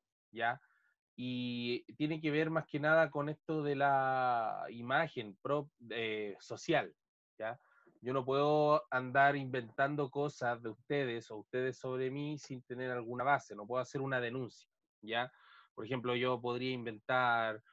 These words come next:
cualquier cosa, eh, una barbaridad, por ejemplo, que decir que alguno de ustedes es un asesino,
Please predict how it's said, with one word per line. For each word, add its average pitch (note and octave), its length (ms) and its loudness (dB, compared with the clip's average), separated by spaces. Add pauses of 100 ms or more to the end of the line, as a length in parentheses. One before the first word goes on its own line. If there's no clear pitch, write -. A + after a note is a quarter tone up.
(320)
cualquier A#2+ 960 2 (220)
cosa, A#2 500 2 (380)
eh, F#2 120 -12
una A2 220 -8
barbaridad, G#2+ 640 2
por A#2+ 140 -2
ejemplo, A#2 440 -6
que A2+ 120 -4
decir A2 360 -6
que - 80 -8
alguno A#2+ 320 -2
de A#2+ 80 -4
ustedes C3+ 440 -2
es B2 40 -4
un B2 160 -6
asesino, B2 540 -6